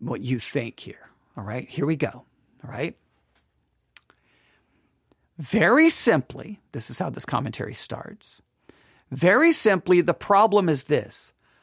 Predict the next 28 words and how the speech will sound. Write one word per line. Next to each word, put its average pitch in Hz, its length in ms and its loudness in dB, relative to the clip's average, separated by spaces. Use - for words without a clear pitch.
The 175 180 2
works 185 800 2
of 208 180 2
the 214 100 6
Laodicean 202 800 4
believers 175 760 -2
nauseated 165 1040 4
the 185 140 2
Lord." 131 400 2
So - 340 0
they're, 233 280 4
it's 208 180 -2
not 202 180 4
that 359 140 2
they're 285 140 4
not 220 440 4
working. 143 640 0
They 233 280 4
are 214 240 4
working. 156 640 2
Now 156 160 -2
we 214 220 -6
see, - 200 -4
let's 269 200 2
see 294 140 2
if 240 100 -4
the 196 100 2
text - 460 -2